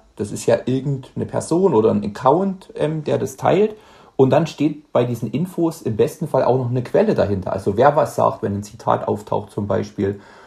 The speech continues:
und wo das zuerst veröffentlicht wurde. Das heißt, ich muss mich mit den Sachen, die mir da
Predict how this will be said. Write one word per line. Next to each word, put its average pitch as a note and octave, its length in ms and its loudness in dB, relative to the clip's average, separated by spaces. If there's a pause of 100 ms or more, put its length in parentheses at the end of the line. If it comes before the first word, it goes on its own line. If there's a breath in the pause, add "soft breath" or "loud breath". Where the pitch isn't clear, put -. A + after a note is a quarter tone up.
(180 loud breath)
und A2 320 4
wo A2+ 100 4
das G#2 200 2
zuerst - 280 0
veröffentlicht A#2+ 580 -2
wurde. A2 380 2 (280 loud breath)
Das - 160 -2
heißt, - 220 4
ich G#2+ 100 -6
muss D3+ 220 0
mich D#3 300 -4
mit B2 180 0
den A2 140 -2
Sachen, D#3+ 720 -2 (100)
die C3+ 320 -6
mir A#2+ 180 2
da A2 420 2